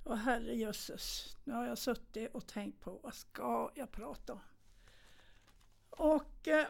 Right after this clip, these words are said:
jag vill börja po-, podden med att säga att jag är ju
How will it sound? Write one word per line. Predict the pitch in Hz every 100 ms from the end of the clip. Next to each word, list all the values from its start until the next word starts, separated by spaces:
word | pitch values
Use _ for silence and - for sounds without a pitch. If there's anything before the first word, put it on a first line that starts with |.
| - -
jag | 330
vill | 370 349
börja | 381 370 247 247
po-, | 311 - 277 -
podden | - 220 196 208 208
med | 214 -
att | 233 208
säga | - - - 247 214 175 196
att | 208 226 -
jag | 240 220 -
är | 220 190
ju | - 208 208